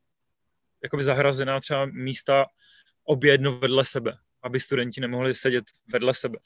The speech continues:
Nebo to, že, eh, už nesmí být do noci zavřen-, eh, otevřené bary nebo restaurace. Ale do restaurace jít můžeš, můžeš se tam najíst, ale stejně jako u nás, tuším,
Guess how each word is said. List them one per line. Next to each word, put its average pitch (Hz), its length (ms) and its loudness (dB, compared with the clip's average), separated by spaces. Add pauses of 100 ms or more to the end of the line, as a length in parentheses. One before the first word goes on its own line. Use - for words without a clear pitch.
(640)
Nebo 135 340 0
to, 139 180 0
že, 139 160 4
eh, 131 560 0
už 131 180 -6
nesmí 135 300 -4
být 131 340 -4
do 131 160 -4
noci 131 300 -4
zavřen-, 131 460 -4
eh, 123 160 0
otevřené 131 840 0
bary 120 500 2
nebo 131 220 0
restaurace. 123 640 0 (760)
Ale 139 180 6
do 151 80 8
restaurace 147 480 4
jít 131 80 -4
můžeš, 143 460 2
můžeš 127 300 -8
se 123 80 -10
tam 135 140 -4
najíst, 135 540 -4
ale 120 160 -2
stejně 127 360 -4
jako 127 240 -2
u 120 80 -8
nás, 120 320 -6
tuším, 123 640 -8